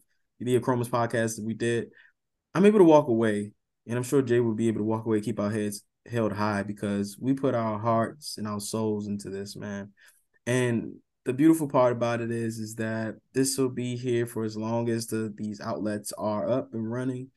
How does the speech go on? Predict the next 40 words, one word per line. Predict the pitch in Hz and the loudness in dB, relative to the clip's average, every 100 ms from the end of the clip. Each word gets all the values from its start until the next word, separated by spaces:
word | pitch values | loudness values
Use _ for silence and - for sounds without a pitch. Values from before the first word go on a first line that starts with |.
| _ _ _ | _ _ _
You | 107 | -2
know, | 110 107 | 0 0
we | 110 117 | 0 2
have | 113 107 - | 2 0 0
this | 110 110 - - _ - | 0 0 -4 -12 _ -6
that, | 101 98 - | -4 -4 -6
you | 110 | -4
know, | 104 98 | -4 -4
without, | 104 104 - 113 120 117 - | -6 -6 -2 0 0 0 -8
you | 107 | -6
know, | 107 | -4
my | 113 | -2
children, | 113 - 123 117 113 113 110 - | -2 -2 -2 0 0 0 -2 -8
his | 117 | -14
godchildren, | - 110 110 113 113 107 110 110 113 104 | -4 0 0 0 -4 -4 -6 -8 -8 -4
his | 104 | -4
children's, | - 117 113 113 113 - | 0 0 0 -2 -2 -4
that | 113 | -4
he'll | 113 117 | -2 -2
have | 120 117 | -2 -2
someday, | - 117 113 113 113 110 | -4 -6 -4 -4 -4 -6
like, | 104 101 - _ - | -6 -6 -8 _ -2
they'll | 117 120 | 0 2
be | 127 | 2
able | 117 | 2
to | 113 | 0
go | - 113 110 | 0 2 4
here | 120 110 110 107 - - - | 2 0 -2 -6 -20 -10 -2
and | 104 104 104 101 - _ _ _ | 0 0 -2 -4 -10 _ _ _
to | - 120 | 2 4
learn | 110 117 113 110 | 6 4 4 2
and | 104 | 0
to | 110 | 0
grow | 104 107 110 | 2 4 2
from | 107 107 107 | 2 -2 -2
that. | 104 101 | -4 -4
And | 117 | -2
to | 131 | 0
me, | 127 135 127 | 4 6 4
that's | 117 113 117 - | 2 0 0 -4